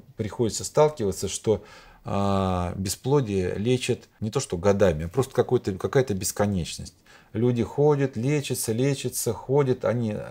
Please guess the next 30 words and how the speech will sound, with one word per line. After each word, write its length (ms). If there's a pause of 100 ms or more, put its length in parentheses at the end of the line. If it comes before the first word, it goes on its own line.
совершенно 560
не 160
знают, 480 (300)
что 280
конкретно 840 (320)
с 160
ними 200
происходит. 880 (420)
А, 640 (480)
м, 200 (220)
тоже 240
отсутствие 460
сперматозоидов, 920
к 80
примеру, 440
да, 240
за, 400 (520)
а, 220
за 200
которым 480
кроется 640
какое-то 440
такое 380
абсолютно 560
не 100
поддающееся 640
лечению 480
заболевание. 640
Есть 240
такие. 380